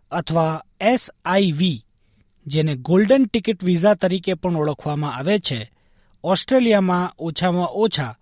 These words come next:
પાંચ મિલિયન ડોલરનું રોકાણ કરનારા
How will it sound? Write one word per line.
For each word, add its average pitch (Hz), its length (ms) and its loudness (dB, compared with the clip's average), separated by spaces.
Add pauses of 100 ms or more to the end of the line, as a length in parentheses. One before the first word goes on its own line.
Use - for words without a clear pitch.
(420)
પાંચ 240 360 2
મિલિયન 202 440 4
ડોલરનું 175 520 2
રોકાણ 147 320 -6
કરનારા 170 560 -4